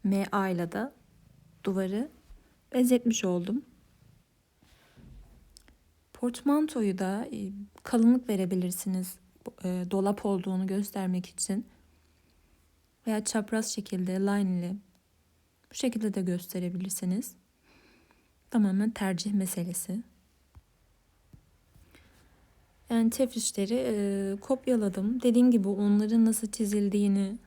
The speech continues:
ayrı bir videoda gösterebilirim. Burada, e, peyzaj öğelerini de oraya getirmek için bakıyorum uzunluklarına.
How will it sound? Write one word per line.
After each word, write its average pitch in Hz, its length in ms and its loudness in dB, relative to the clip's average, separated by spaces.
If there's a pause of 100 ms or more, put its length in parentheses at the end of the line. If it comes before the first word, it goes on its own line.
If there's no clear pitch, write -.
(200)
ayrı 196 300 2
bir 214 120 2
videoda 190 500 -2
gösterebilirim. 185 840 -2 (3750)
Burada, 233 540 0
e, 202 40 -2 (600)
peyzaj 214 460 2
öğelerini 202 540 4
de 185 180 -2
oraya 185 440 -4 (1500)
getirmek 208 540 2
için - 460 -2
bakıyorum 208 540 2
uzunluklarına. 180 840 -2